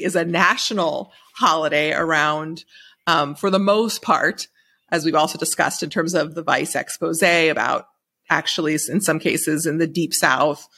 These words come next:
um, enslavement conditions running through the sixties <laughs> in this country, in nineteen sixties,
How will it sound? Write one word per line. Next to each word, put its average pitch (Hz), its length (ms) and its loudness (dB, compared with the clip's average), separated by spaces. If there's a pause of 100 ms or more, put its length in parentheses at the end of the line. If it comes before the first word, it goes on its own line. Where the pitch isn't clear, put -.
(540)
um, - 360 -2 (120)
enslavement 170 580 2
conditions 151 580 0
running 160 280 0
through 160 220 -2
the 156 80 -6
sixties - 580 -2 (360)
<laughs> - 320 -18
in 156 120 0
this 147 120 2
country, - 380 -2
in 147 100 -4
nineteen 185 360 0
sixties, - 440 -8